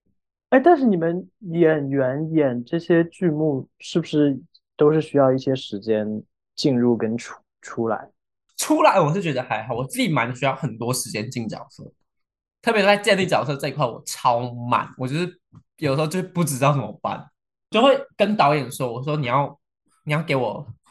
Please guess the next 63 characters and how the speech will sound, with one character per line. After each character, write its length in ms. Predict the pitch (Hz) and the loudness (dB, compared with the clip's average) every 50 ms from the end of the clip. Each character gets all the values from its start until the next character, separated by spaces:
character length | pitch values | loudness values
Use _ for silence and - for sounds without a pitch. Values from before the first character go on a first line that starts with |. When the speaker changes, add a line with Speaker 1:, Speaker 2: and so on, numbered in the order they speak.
| _ _ _ - | _ _ _ -4
Speaker 1:
一 80 | 165 | -2
点 120 | 151 143 135 | -2 -2 -4
时 160 | - - 135 | -4 -6 -2
间。 320 | 127 147 139 139 139 156 _ _ - | 0 0 0 0 -2 -8 _ _ -4
Speaker 2:
不 80 | 185 | 0
然， 140 | 156 151 147 147 - | 2 2 0 0 0
不 80 | 185 185 | 2 2
然 120 | 160 135 | 2 2
我 60 | 127 | 2
会 100 | 139 151 | 0 -2
不 140 | 147 151 147 | -2 -2 -2
知 80 | 135 143 | 0 2
道 100 | 131 139 | 2 0
怎 120 | 139 127 | 0 -2
么 120 | - 160 - | -10 -10 -10
办。” 140 | - - - - _ _ _ _ _ _ _ _ _ _ - | -10 -10 -10 -12 _ _ _ _ _ _ _ _ _ _ -2
因 80 | 226 | 0
为 40 | 262 | 2
我 80 | 247 185 | 2 2
不 120 | 147 156 | 0 -2
是 100 | - 208 | -2 -2
那 100 | 208 202 | -2 0
种， 380 | 175 170 123 107 107 107 - _ _ _ _ _ _ _ _ _ | 2 2 0 0 -2 -8 -14 _ _ _ _ _ _ _ _ _
特 140 | - 302 262 | 0 0 0
别 100 | 262 233 | 0 0
是 60 | 202 | 0
在 140 | 240 254 269 | 2 2 2
演 360 | 277 277 - 156 - - - _ - - 285 | 4 4 2 0 0 -4 -10 _ 2 2 2
<clears throat> 200 | 202 147 139 151 | 2 2 -2 -4
经 160 | - 190 196 | -4 -4 -4
典 200 | 190 175 135 131 | -2 -4 -4 -4
剧 160 | 127 156 151 | -4 -6 -6
的 80 | 127 104 | -6 -6
时 120 | 113 113 | -10 -14
候， 300 | 101 107 113 - - _ _ _ _ _ - - _ _ _ _ - | -14 -12 -12 -12 -12 _ _ _ _ _ -20 -20 _ _ _ _ -4
Speaker 1:
嗯。 300 | 170 160 151 143 131 123 113 - - - - - - _ - _ _ _ _ _ - | -4 -2 -2 -2 -4 -6 -10 -12 -16 -20 -20 -20 -20 _ -20 _ _ _ _ _ -6
Speaker 2:
我 80 | 170 | -2
说 160 | 160 240 247 | 2 2 4
我 60 | 226 196 | 4 4
不 60 | 240 | 4
是 20 | |
一 0 | |
个 80 | 254 226 | 4 4
太 60 | 160 | 4
Speaker 1:
演 120 | 147 170 | 4 4
演 20 | 170 | 6
就 60 | 170 | 6
压 180 | 180 185 185 185 | 6 6 6 6
力 100 | 190 185 | 4 4
会 140 | 175 170 151 | 4 2 0
更 200 | - 170 156 139 135 | 0 -2 -2 0 0
大， 200 | 147 131 117 107 | 0 0 0 -4
是 100 | - - _ | -8 -16 _
吧？ 80 | - - - _ _ _ _ _ _ _ _ _ _ _ _ _ - | -20 -20 -20 _ _ _ _ _ _ _ _ _ _ _ _ _ -6
Speaker 2:
嗯， 240 | 170 160 160 143 131 | -2 -2 0 0 -2
我 80 | 135 | -2
说 100 | 151 220 | 0 2
我 80 | 233 202 | 2 2
不 120 | 147 151 | 0 -2
是 120 | 165 - 202 | -4 -4 -4
一 60 | 208 | -6
个 100 | 175 156 | -6 -6
太 540 | - - - - 214 185 165 156 147 139 - | -8 -8 -4 0 2 4 4 2 0 -2 -8